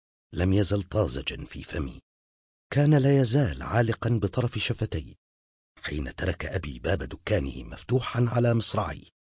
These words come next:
وذهب لمدرسة طولون الابتدائية الجديدة بجوار سور الجامع. من طلعة الضحضيرة راح الأسطى فرج مسرعاً للهدف الجلل كما هو، ببنطلونه الكاكي القديم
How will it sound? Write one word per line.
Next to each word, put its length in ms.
وذهب 440
لمدرسة 760
طولون 400
الابتدائية 840
الجديدة 580
بجوار 580
سور 300
الجامع. 560
من 140
طلعة 440
الضحضيرة 640
راح 300
الأسطى 400
فرج 380
مسرعاً 500
للهدف 560
الجلل 460
كما 280
هو، 260
ببنطلونه 760
الكاكي 580
القديم 600